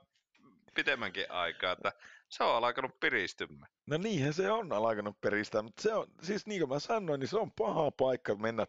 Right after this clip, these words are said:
Speaker 2: tuohon halliin. Ne menee ihan rotsi auki tuo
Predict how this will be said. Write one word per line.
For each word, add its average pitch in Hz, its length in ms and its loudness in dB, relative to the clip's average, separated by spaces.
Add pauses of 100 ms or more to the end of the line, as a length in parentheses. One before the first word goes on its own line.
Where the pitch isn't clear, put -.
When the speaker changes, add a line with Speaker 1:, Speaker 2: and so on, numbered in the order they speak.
Speaker 2:
tuohon 98 320 2
halliin. 101 520 0 (480)
Ne 120 60 -4
menee 139 320 0
ihan 170 340 2
rotsi 117 400 0
auki 98 260 2 (100)
tuo 90 240 0